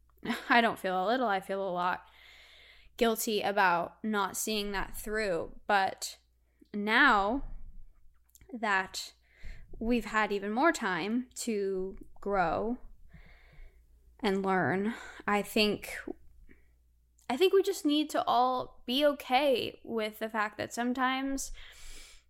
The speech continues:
it's okay to not, to not be okay. And it's okay to not be productive, because if I know anything about myself, I know eventually I'm going to pick myself back up again.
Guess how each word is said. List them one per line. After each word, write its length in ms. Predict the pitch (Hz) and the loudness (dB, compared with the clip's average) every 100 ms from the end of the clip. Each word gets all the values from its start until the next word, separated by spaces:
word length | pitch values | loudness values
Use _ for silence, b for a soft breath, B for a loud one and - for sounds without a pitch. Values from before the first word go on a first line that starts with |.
| _ - | _ -2
it's 160 | 247 | 2
okay 340 | 339 330 294 285 | 2 4 4 4
to 200 | - 269 | 2 2
not, 280 | 240 233 - 208 _ _ _ - | 4 2 0 -16 _ _ _ -12
to 120 | - | -6
not 220 | 208 190 190 | -2 -2 -2
be 120 | 185 | -4
okay. 320 | 185 - 220 - _ _ - | -4 -8 -10 -12 _ _ -6
And 640 | 208 196 190 190 190 196 - b b b b _ _ - | 0 2 2 0 -2 -6 -10 b b b b _ _ -4
it's 180 | 214 233 | 0 0
okay 260 | 226 240 | 2 2
to 140 | 233 233 | 2 2
not 260 | 208 190 | 2 2
be 120 | 196 190 | 0 -4
productive, 760 | 208 185 202 226 220 214 226 - - - - _ _ | -2 0 0 0 2 0 -2 -10 -8 -8 -10 _ _
because 500 | 233 220 220 208 - - _ _ _ _ _ _ _ _ - | -4 0 0 0 -6 -12 _ _ _ _ _ _ _ _ -8
if 100 | 214 | 0
I 100 | 226 | 2
know 120 | 226 | 4
anything 580 | 220 233 226 220 202 202 - | 4 4 2 -2 -2 -4 -4
about 340 | 214 254 - - - | 0 0 0 -8 -6
myself, 440 | 202 202 233 226 214 | -4 -2 0 0 0
I 120 | 202 | -2
know 220 | 208 208 | 0 -2
eventually 640 | 196 202 196 196 190 185 | 0 -4 -4 -4 -2 -2
I'm 240 | - 202 190 | -2 -6 -4
going 380 | 190 185 190 | -2 -2 -4
to 100 | - | -8
pick 220 | 208 208 196 | -8 -8 -4
myself 400 | 190 - 190 - | -4 -4 -4 0
back 200 | 190 190 | 0 0
up 140 | 185 | -6
again. 360 | 180 170 175 | -4 -4 -4